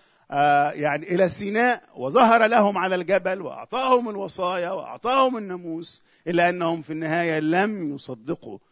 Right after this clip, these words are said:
بكل أسف، فهلكوا جميعًا في البرية. كان في وعد بالدخول إلى أرض الراحة، لكن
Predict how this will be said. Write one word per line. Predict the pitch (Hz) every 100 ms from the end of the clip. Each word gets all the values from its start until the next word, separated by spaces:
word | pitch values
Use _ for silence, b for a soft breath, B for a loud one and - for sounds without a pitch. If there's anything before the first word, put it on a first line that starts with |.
| _ -
بكل | 135 156 131
أسف، | - 123 104 104 _ _
فهلكوا | - - 151 185 165 139
جميعًا | 127 131 147 127 135 131 _ _ _
في | - 147
البرية. | 135 147 156 135
كان | 175
في | 160 254
وعد | 240 269 277 262 _ _ _
بالدخول | 139 156 175 - 277 262
إلى | 190 180
أرض | 190 240 233
الراحة، | 277 294 330 220 - 113 _ _
لكن | 139 202 185 180 175